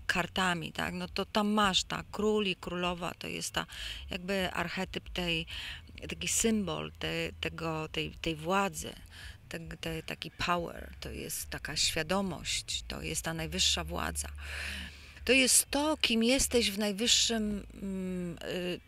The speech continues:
y, poziomie, y, w tym świecie. To jest ta najwyższa, najlepsza wersja ciebie, y, na tym poziomie, y,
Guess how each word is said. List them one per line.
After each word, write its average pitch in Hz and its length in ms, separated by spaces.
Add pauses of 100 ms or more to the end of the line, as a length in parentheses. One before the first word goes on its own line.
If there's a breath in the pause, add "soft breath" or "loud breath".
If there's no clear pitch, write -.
(140)
y, - 220
poziomie, 196 880 (200)
y, 165 340
w - 140
tym 185 220
świecie. - 520
To - 80
jest - 280 (100)
ta 175 140
najwyższa, 196 800 (180)
najlepsza 190 540
wersja 190 440
ciebie, 175 540 (680 loud breath)
y, 180 180
na 180 260
tym 180 320
poziomie, 180 640 (960)
y, 170 140